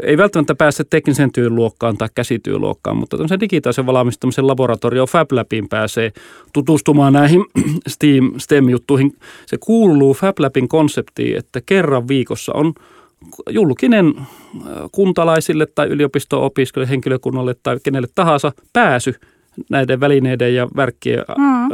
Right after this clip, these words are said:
Speaker 1: ääreen, mitä myös koululaiset, äh, pienemmässä mittakaavassa toki omissa kouluissaan, näissä steam-kouluissa Oulussa käyttää. Että niit-, niitähän löytyy yliopistolta ja keskustasta. Ootko, äh, sinä,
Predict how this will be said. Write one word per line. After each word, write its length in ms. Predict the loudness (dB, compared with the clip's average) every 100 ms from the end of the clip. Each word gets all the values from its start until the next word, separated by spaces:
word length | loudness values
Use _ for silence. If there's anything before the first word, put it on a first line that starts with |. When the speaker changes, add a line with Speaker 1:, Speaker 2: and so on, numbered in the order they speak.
| 0
Speaker 1:
ääreen, 360 | 2 4 4
mitä 200 | 2 2
myös 160 | 0 0
koululaiset, 640 | 2 4 4 2 -2 -10
äh, 560 | -20 -20 -20 -20 _ -20 -12 -6 -6 -6 -2
pienemmässä 400 | 2 4 4 4
mittakaavassa 640 | 2 2 -2 -2 -4 -4 -6
toki 240 | -4 -2
omissa 300 | -2 -2 -4
kouluissaan, 640 | -6 -4 -4 -6 -4 -6 -8 -18 -14 -6
näissä 260 | -6 -4 -8
steam-kouluissa 720 | -2 0 2 0 -4 -4 -2
Oulussa 340 | -2 -2 -4
käyttää. 640 | 0 0 0 _ -8 -8 -10 -20 -20 -20 -20 -20 _ _ -20
Että 220 | -20 -10 -6
niit-, 180 | -4 -4 -4
niitähän 260 | -2 0
löytyy 320 | 0 0 0
yliopistolta 520 | 0 -2 -4 -6 -6 -6
ja 80 |
keskustasta. 640 | -4 -4 -4 -14 -12 -12 -8
Ootko, 300 | -8 -4 -4 -4 -14
äh, 60 | -14 -14 -14 -12 -14 -14 -14 -14 -14 -6
sinä, 440 | -2 0 0 -2